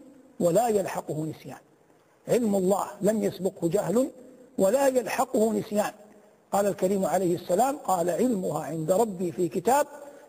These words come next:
لا يضل ربي ولا ينسى." ثم أخذ يعدد آلاء الله وفضله من إنزال المطر وإنبات الزرع حتى احتكم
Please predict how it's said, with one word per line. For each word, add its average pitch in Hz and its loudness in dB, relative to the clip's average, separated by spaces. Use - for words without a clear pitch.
لا 247 4
يضل 247 2
ربي 190 -4
ولا 170 0
ينسى." 147 -10
ثم 262 4
أخذ 180 0
يعدد 175 0
آلاء 170 2
الله 156 0
وفضله 170 0
من 226 2
إنزال 170 0
المطر 180 0
وإنبات 175 -2
الزرع 170 0
حتى - -2
احتكم 294 0